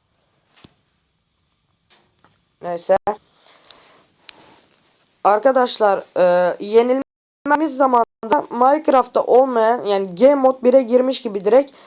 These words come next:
bizi asla öldüremiyor. Yani arkadaş mesela buradan chat menüsüne girip de slash kill adımızı ya-, yazsa bile işte, yani yine de biz ölmüyoruz çünkü burada yenilmez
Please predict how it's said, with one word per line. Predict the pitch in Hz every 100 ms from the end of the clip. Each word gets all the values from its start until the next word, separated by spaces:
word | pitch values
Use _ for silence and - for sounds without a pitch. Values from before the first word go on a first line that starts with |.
| - _ _ _
bizi | 196 247 285
asla | 277 285 247 285 269
öldüremiyor. | 247 226 240 240 214 _ _ _ _ _ _ 185 - -
Yani | 165 196 196 185 - - _ _ _ _ _ _ _ _
arkadaş | 214 226 254 247 247 _ _ _ -
mesela | 233 240 233 233
buradan | 220 233
chat | 233 - 240 233
menüsüne | 233 226 - 233
girip | 220 233 233
de | 233 226 - -
slash | - 233 240 226
kill | - 254 240 -
adımızı | 214 220 226 226
ya-, | 233 233 _
yazsa | 190 220 220 - 254
bile | 226 220
işte, | 214 - 302 311 - - - - - _ _ _ _
yani | 226 240 240 -
yine | 202 240 277
de | 254
biz | 269 254
ölmüyoruz | 262 254 254 262 -
çünkü | 262 247
burada | 247 254
yenilmez | 269 247 240 247 254 247 233